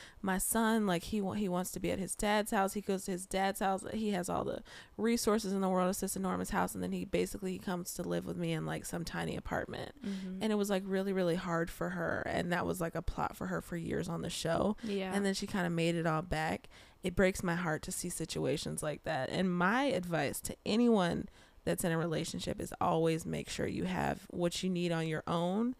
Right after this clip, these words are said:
Speaker 1: to at
Speaker 2: Mm-hmm.
Speaker 1: least live comfortably, especially to these women that are out here securing the bag and marrying, like, wealthy. Make sure you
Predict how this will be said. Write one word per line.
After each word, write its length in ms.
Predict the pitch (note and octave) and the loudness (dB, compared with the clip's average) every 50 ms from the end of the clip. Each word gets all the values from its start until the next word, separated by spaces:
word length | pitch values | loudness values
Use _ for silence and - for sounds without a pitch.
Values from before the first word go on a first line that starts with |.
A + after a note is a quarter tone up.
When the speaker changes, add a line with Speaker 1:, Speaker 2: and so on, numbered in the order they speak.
| - - | -6 -6
Speaker 1:
to 40 | G3+ | -6
at 60 | G3+ | -4
Speaker 2:
Mm-hmm. 260 | F#3+ F#3+ F#3+ - F3+ | -4 -4 -4 -2 -2
Speaker 1:
least 220 | E3 E3+ F#3 - | 0 0 -2 -2
live 220 | - F3 E3 - - | -2 -2 -2 -2 -2
comfortably, 480 | - F3 D#3+ F3 - F#3+ - D#3 D#3 - | -4 -4 -4 -4 -4 -2 -2 -2 -2 -2
especially 580 | - D#3 - - - G#3 G3+ - - - G#3+ A3 | -2 -4 -2 0 2 2 2 2 0 0 0 0
to 120 | - - F3+ | 0 -2 -2
these 220 | F3+ E3 D#3+ - | -2 -2 -2 -2
women 420 | E3+ E3 E3+ F3+ F3+ F3+ F#3+ G3 F#3+ - - - - - - - - - - - - | -2 -2 0 0 0 0 -2 -2 -6 -10 -18 -20 -20 -20 -20 -20 -20 -20 -18 -12 -6
that 140 | A3 F#3 E3+ | -2 0 2
are 80 | E3 E3 | 2 2
out 140 | E3 E3 | 0 0
here 120 | G3 G3 E3+ | 0 -2 -2
securing 380 | F3 - - - - E3 E3 | -2 -4 -6 -4 -4 -2 -2
the 80 | E3 D#3 | -2 -2
bag 340 | E3 D#3 D#3 D#3 D#3+ D#3+ - | -2 -2 0 0 0 -2 -2
and 140 | D3+ D#3 D#3 | -2 -4 -2
marrying, 460 | D#3 D#3 D#3 D#3 - - D#3 - - - | -4 -4 -2 -2 -2 -2 -4 -4 -6 -8
like, 260 | - - - - - - - - - - | -8 -8 -8 -10 -14 -20 -20 -20 -16 -4
wealthy. 540 | - - F3 E3+ E3+ - - B3 B3 B3+ C4+ - - - - - - - _ _ - - - | 2 4 4 4 4 4 2 2 2 2 0 -4 -10 -20 -20 -20 -20 -20 _ _ -20 -10 -6
Make 360 | F#3 F#3 F3+ F#3 F#3+ G#3 A3+ | -2 2 4 4 4 4 2
sure 580 | - - - - G3 F3+ F3 F3+ F#3+ G#3+ - - - | 0 -2 -2 2 2 4 4 4 4 2 0 -4 -6
you 720 | - E3+ E3+ F3 F3+ F3+ F3+ F3+ F#3 F#3 F#3 F#3+ F#3+ - | -8 -6 -2 -2 0 0 0 0 0 2 2 2 0 -2